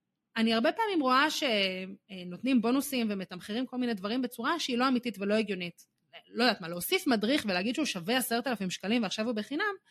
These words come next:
זה מופרך. וכשההצעה מופרכת, אנחנו בעצם פוגעים באמינות שלנו.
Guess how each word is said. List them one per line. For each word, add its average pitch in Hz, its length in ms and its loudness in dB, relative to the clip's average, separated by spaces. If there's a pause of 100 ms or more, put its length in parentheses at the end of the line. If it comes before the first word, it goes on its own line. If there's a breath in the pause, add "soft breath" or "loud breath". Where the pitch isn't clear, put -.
(320 loud breath)
זה 285 140 2
מופרך. 285 580 2 (100)
וכשההצעה 214 460 0
מופרכת, 311 680 2 (100)
אנחנו 226 260 0
בעצם 247 280 0
פוגעים 214 280 2
באמינות 196 400 0
שלנו. 170 320 -8